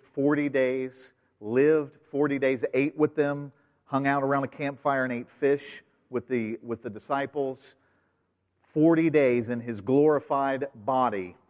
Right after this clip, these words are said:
there on the earth, and this is the last thing that he says in Matthew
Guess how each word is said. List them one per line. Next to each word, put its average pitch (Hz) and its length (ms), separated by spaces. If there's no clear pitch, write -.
there 143 280
on 160 140
the 151 140
earth, 117 480
and 117 260
this 151 240
is 117 160
the 113 120
last 131 380
thing 139 240
that 117 140
he 120 180
says 113 520
in 101 160
Matthew 98 600